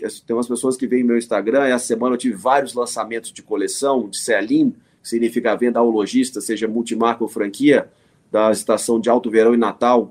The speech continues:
para esse ano dois mil e vinte e três, e foram, é, ao-, vários eventos, milhares de pessoas participando,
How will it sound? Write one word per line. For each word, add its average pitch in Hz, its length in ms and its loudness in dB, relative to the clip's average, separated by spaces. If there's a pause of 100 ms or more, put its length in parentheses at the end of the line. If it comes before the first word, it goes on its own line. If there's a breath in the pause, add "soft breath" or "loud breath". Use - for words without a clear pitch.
para 104 140 -4
esse 104 160 -4
ano 107 140 -2
dois 104 100 -8
mil 107 120 -10
e - 20 -12
vinte 104 180 -18
e - 40 -20
três, 135 420 2 (440 soft breath)
e 123 80 -4
foram, 180 460 4 (260 soft breath)
é, 120 680 0 (180)
ao-, 110 260 -4 (420)
vários 127 540 2
eventos, 113 720 -10 (100)
milhares 117 540 -2
de - 60 -20
pessoas 107 360 -8
participando, 107 840 -6